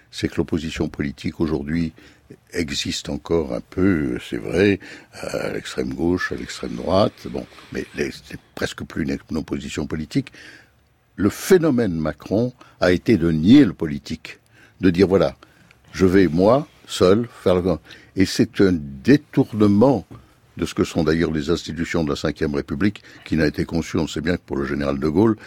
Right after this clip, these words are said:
qui avait une position tout à fait particulière. Et là, i-, il est évident que cet écrasement complet de la classe politique, le fait qu'il n'y ait plus de parti est un véritable drame, je le pense, parce que je pense que les pa-, partis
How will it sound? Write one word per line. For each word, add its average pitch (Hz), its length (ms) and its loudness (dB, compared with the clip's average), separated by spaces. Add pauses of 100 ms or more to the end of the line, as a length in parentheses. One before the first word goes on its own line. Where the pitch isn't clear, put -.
(220)
qui - 100 -6
avait 87 220 0 (120)
une 69 120 -2
position 80 500 -2
tout - 180 -8
à 82 80 -2
fait - 120 -4
particulière. 67 800 -6 (440)
Et 92 120 4
là, 160 280 4 (880)
i-, - 100 -10 (320)
il 113 200 4
est 113 160 2
évident 117 380 4
que 113 200 2
cet - 320 -6 (280)
écrasement 151 800 0
complet 120 500 0
de 80 80 -4
la 80 80 -2
classe - 280 -4
politique, - 640 -8 (360)
le 92 100 4
fait - 300 2
qu'il 82 160 -4
n'y 82 80 0
ait 80 60 0
plus - 260 0
de 104 60 -2 (100)
parti - 460 -6 (260)
est - 140 -6
un 85 80 2
véritable 80 540 -2
drame, 71 360 0 (120)
je - 120 0
le 82 80 2
pense, 78 420 -4 (280)
parce - 160 -4
que - 80 0
je 95 100 -2
pense 113 280 0
que - 100 -4
les 82 80 -2
pa-, - 140 -4
partis - 500 -4